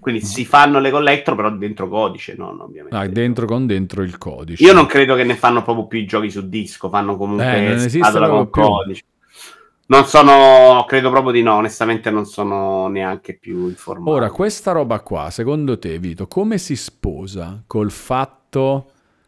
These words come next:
Speaker 2: che, cioè, nel senso, or-, la, nella nostra percezione è ancora più interessante il fatto che non si sappia bene.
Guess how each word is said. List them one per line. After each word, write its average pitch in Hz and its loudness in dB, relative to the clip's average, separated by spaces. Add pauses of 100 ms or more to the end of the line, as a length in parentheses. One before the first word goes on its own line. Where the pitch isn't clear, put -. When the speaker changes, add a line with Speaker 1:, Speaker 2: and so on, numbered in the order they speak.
(720)
Speaker 2:
che, 127 -2
cioè, - -8
nel 113 -6
senso, 92 -8
or-, 135 -8
la, 151 -4
nella 170 0
nostra 226 -4
percezione 139 -4
è 147 -4
ancora 208 -2
più 196 -6
interessante 123 -6
il 95 -6
fatto 113 -6
che 113 -4
non 117 -2
si - -8
sappia 107 -6
bene. 85 -10